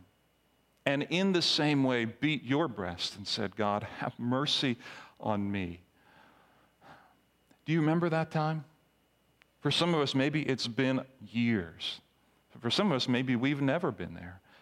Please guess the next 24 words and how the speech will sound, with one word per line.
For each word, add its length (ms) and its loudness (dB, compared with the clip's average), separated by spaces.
And 140 2
I'm 140 0
not 240 0
just 220 0
talking 440 0
intellectually. 840 -2
I'm 140 2
not 260 -2
talking, 340 0
"Can 200 0
you 140 2
tell 320 -2
me 260 0
and 120 0
explain 500 0
to 60 2
me 260 2
that 160 -2
God 280 2
is 120 0
a 40 -4
God 200 0
of 80 -4
mercy?" 540 -4